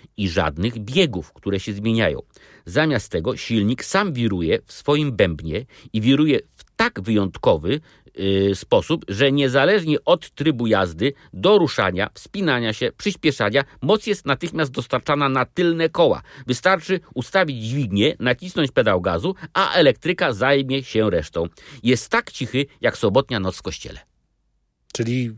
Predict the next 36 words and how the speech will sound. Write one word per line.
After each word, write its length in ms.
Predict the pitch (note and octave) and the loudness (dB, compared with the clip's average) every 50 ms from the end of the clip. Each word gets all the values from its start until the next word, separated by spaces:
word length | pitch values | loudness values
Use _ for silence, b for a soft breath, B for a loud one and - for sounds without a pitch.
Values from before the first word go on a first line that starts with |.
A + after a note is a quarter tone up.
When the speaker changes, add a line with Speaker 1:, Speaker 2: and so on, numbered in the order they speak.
| B2 | -16
Speaker 2:
bezszelestny 840 | - - A#2+ A#2+ C3+ C3 - - - C#3 C3 C3 B2 - - C#3+ C3 | -20 -20 -6 -2 -2 -2 -2 -2 -2 0 0 0 -2 -2 -4 -4 -2
całkowicie. 580 | - C3+ B2+ B2 D3 C#3+ A#2 G#2 F#2 - - - | 0 -2 -2 0 -2 -2 -4 -4 -8 -12 -14 -6
Speaker 1:
Tak, 220 | - - - - - | -4 -4 -4 -4 -6
bezszelestny, 500 | F2 F#2+ - - G#2 F#2 F2+ E2 - F2+ | -6 -6 -4 -2 -2 -2 -2 -2 -4 -8
czyli 180 | - - F2+ | -6 -4 -2
nie 100 | F#2+ F#2 | -2 -2
słychać 240 | E2 - G#2 F2+ E2 | -2 0 -2 -2 -2
tej 100 | - F2+ | -2 -4
zmiany, 400 | E2 E2+ F2+ F2 F#2 E2 A1+ D#2+ | -4 -2 -2 -2 -4 -4 -6 -6
tej 140 | - F#2+ F2 | -6 -6 -6
zmiany 280 | E2 - F#2+ F2+ F2+ F2 | -4 -4 -2 -2 -2 -2
Speaker 2:
Tak. 100 | E2 D2+ | -2 -2
Speaker 1:
biegów. 160 | - F2 - - | -4 -6 -10 -8
No, 220 | - F#2+ F#2+ G2+ G#2 - B B B B F3 D#3+ C#3+ C#3 A#2+ B | -6 -4 -2 -2 -4 -6 B B B B -14 -12 -10 -10 -6 B
y, 120 | - G2+ - - | -2 -2 -2 -2
a 80 | - - | -4 -2
to 100 | - D#3+ | -2 -2
powodowało, 580 | - D3 C#3+ D3 C3 B2 G#2+ F#2+ F2+ G#2+ B2 A#2+ | -2 -2 -4 -2 0 0 0 2 2 2 2 2
że 120 | G2+ A2+ | 2 2
jak 180 | A2 G#2+ G2 F#2+ F#2 F#2 | 2 2 0 -2 -2 -2
robiono 340 | G2+ G2 G#2 F#2+ - B2+ A#2+ | 0 0 2 0 0 0 0
badania 360 | G#2+ G2+ G2 G2+ G2 G2+ A2 | 0 0 0 0 -2 -2 -4
w 40 | G2+ | -4
Stanach 220 | - G#2 G#2 G2+ F2+ | -4 -4 -4 -2 -4
Zjednoczonych, 440 | F2+ F2+ F#2 F2+ F2 E2+ G#2 A2+ | -4 -4 -6 -4 -4 -4 -4 -4
to 120 | - - F#2 | -4 -6 -8
w 60 | - | -6
tysiąc 320 | - C#3 - D#3+ D3 C3 | -8 -6 -4 -2 -2 0
dziewięćset 380 | G#2 F#2+ F2 A2+ B2+ C#3 D3+ C3+ | 0 0 0 0 -2 -2 -4 -6
pięćdziesiątym 600 | - - A#2 G2 F2+ F2+ A#2+ B2+ C#3+ - C#3 C3 | -4 -4 -4 -4 -2 -2 -2 -4 -4 -2 -2 -2
roku 400 | G#2 E2+ D2+ - E2+ G2+ B2+ - - b b b b b b b b b b b _ | -2 -2 -2 -2 -4 -4 -4 -6 -10 b b b b b b b b b b b _
liczba 480 | - G2+ G#2 B2+ C#3+ B2+ A2+ C3 A#2 - | -6 0 0 0 0 2 2 0 0 2
osób, 600 | - A2+ G#2+ G2+ - - - A2+ B2+ - - - - _ _ _ _ _ _ _ _ _ | 2 0 0 0 -2 -4 -6 -6 -6 -6 -12 -20 -20 _ _ _ _ _ _ _ _ _
które 300 | - _ - B2 A#2 G#2+ - | -14 _ 0 2 2 2 2
opowiedziały 640 | - C#3 C3+ - B2+ A2+ A2 G2 G#2+ C#3 C#3+ C3+ A#2 | 0 0 0 0 -2 -2 -2 0 0 0 0 0 -2
się, 160 | - - G#2+ | -4 -4 -6